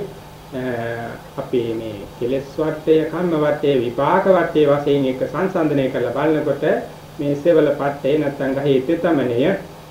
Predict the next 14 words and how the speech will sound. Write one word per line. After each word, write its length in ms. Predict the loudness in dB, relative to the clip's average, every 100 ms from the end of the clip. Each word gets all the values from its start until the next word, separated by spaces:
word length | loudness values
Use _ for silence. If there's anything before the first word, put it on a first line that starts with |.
| -20 -14 -10 -6 -6 -4
කෙලෙස් 320 | -2 -2 -2
වත්-, 340 | -2 -2 -4 -8
අ, 160 | -6
විපාක, 460 | -2 -2 0 0 0
අ, 140 | -2 -2 -4 -8 -2
කෙලෙස් 300 | 4 4 6
වටය 380 | 2 2 2 0
හා 200 | 0 -4
සමානයි. 520 | -6 -6 -4 -2 -2 -4 -12 -20 -20 -20 -20 -20 -16 2
ඒ 200 | 6 6
අනුව 360 | 6 6 8
වැඩෙන 360 | 6 4 4 4 2 0 -8 -14
ගහේ 640 | -6 -2 0 4 6 6 2 -6 -18 -20 -20
කොළ, 280 | -2 2 6